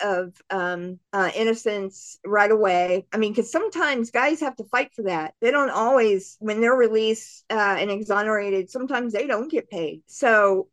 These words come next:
that, you know, Clarence distributed between, uh, me and the boys and himself.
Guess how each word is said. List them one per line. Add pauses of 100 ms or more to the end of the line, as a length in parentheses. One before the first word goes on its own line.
(100)
that, (100)
you
know,
Clarence (120)
distributed
between, (140)
uh,
me
and
the
boys
and
himself.